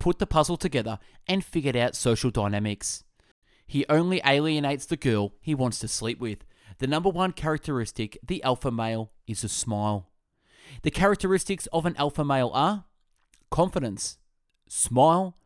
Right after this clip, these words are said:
being well groomed, possessing a sense of humor,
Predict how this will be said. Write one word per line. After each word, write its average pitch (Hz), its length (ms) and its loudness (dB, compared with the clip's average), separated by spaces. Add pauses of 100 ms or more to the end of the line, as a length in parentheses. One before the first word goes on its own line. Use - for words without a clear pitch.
(400)
being 175 220 4
well 160 200 4
groomed, 120 480 0 (440)
possessing 175 540 2
a 139 100 -4
sense 120 300 -4
of 104 100 -8
humor, 151 380 -2